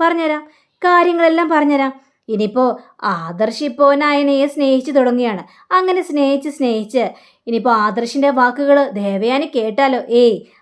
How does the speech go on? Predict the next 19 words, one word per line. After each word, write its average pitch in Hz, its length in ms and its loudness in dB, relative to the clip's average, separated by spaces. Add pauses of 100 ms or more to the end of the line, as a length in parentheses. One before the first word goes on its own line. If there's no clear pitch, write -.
(140)
അങ്ങനെ 180 420 -6
ഒരിക്കലും 233 320 -2
ഉണ്ടാകാനായിട്ട് 233 500 0
പോകുന്നില്ല. 233 680 -2 (240)
ആദർശ് 180 460 -8
ഇപ്പൊ 226 120 -10
സ്നേഹിക്കുന്നുണ്ടല്ലോ, 269 800 0 (300)
എന്നിട്ട് 277 300 0
പോലും, 285 360 4 (300)
ഏ, 247 220 0
ഈ 233 180 0
നയനയെ 214 420 -4
കാണുമ്പോൾ 269 580 2 (220)
അവർക്ക് 349 360 2
കലിപ്പാണല്ലോ. 277 600 2 (260)
ഇപ്പൊ 185 300 -10
അങ്ങനെയൊക്കെ 226 500 -2
പറയാം, 262 440 2 (340)
പക്ഷേ 208 440 -6